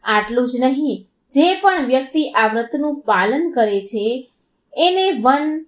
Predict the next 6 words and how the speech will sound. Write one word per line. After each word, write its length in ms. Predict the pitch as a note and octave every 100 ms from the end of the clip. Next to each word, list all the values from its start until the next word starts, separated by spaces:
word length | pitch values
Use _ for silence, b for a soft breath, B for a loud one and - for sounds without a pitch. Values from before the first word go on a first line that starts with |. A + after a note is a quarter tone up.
| _
સાગર 580 | - - A3+ A3+ A3+ A3+
સહિત 580 | G#3+ A3 A3 C#4 C#4+ - _ _ -
સંપૂર્ણ 720 | E4+ F4 F4 F#4 F#4 F#4 F4
પૃથ્વીના 560 | D4+ - D#4 D4+ D#4 D4
દાનના 640 | A#3+ A#3+ B3+ C4+ C4 B3+ A3+
તુલ્ય 480 | A#3+ C4+ A3 F#3+